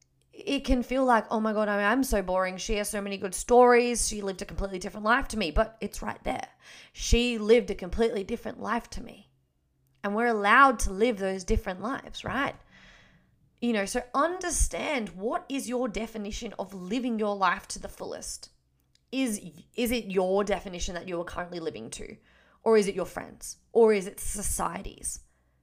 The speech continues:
Because my definition of living my life to the fullest doesn't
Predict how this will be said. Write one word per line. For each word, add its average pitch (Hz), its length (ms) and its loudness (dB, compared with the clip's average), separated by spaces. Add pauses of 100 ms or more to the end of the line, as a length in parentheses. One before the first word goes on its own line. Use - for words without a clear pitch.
(400)
Because 220 260 10
my 220 240 6
definition 214 640 0 (320)
of 190 460 4
living 196 520 -4
my 180 220 0
life 180 280 2
to 190 100 -8
the - 100 -8
fullest 247 560 -2 (440)
doesn't 226 560 2